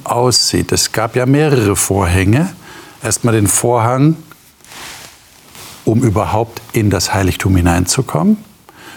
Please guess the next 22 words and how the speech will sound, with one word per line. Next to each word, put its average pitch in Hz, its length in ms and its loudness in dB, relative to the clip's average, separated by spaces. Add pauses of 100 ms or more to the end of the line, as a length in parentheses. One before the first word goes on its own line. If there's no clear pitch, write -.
(200)
Und 101 80 2
dann 104 140 0
gab's 131 260 -2
eben 139 260 2
auch 135 140 2
den 131 180 2
Vorhang 131 500 2
zwischen 135 340 2
den 123 220 4
beiden 120 380 2
Teilen 110 520 2
dieses 82 360 0
Heiligtums. - 800 -4
Das - 180 -2
erste 104 360 0
hieß 90 280 0
Heilige 104 520 2
und - 40 -14 (480)
das 104 220 0
zweite 98 360 0
hieß 123 260 4
das 131 240 -2